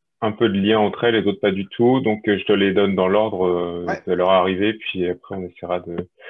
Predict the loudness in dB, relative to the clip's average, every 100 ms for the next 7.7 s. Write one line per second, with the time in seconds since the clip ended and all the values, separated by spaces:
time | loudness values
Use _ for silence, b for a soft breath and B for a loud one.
0 | B B B B B B _ _ -2 -2
1 | 0 0 2 0 0 0 -2 -2 -2 0
2 | 0 -2 -4 -6 -2 0 0 -2 -6 0
3 | 0 0 0 0 0 -2 -2 -8 0 4
4 | 6 6 6 6 4 2 0 0 0 0
5 | 2 2 2 4 2 0 0 0 0 -12
6 | -18 _ -4 -2 2 2 2 0 -2 -6
7 | -6 -6 -6 -10 -16 -10